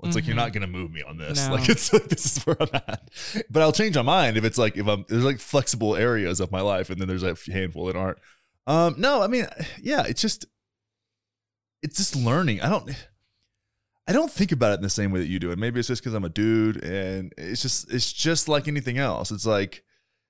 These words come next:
Speaker 1: it's like, uh, playing sports. It's like, I, I was a better football player at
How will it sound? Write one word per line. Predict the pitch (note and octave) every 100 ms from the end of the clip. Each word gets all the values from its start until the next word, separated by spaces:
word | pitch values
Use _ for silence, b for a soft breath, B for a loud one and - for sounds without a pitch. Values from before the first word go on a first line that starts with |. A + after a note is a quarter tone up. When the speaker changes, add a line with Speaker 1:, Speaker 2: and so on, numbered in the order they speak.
| _
Speaker 1:
it's | - B2+ -
like, | B2+ B2
uh, | B2+ A#2+ A#2+ A#2 A#2 F2 A2+
playing | B2 D3+ D3
sports. | - D3 A#2+ C#2+ - - - _ G#2+
It's | C3
like, | B2
I, | B2
I | -
was | B2+ B2+
a |
better | A2+ C3+
football | B2+ C3 A#2+
player | C3+ B2+ A#2+
at | A2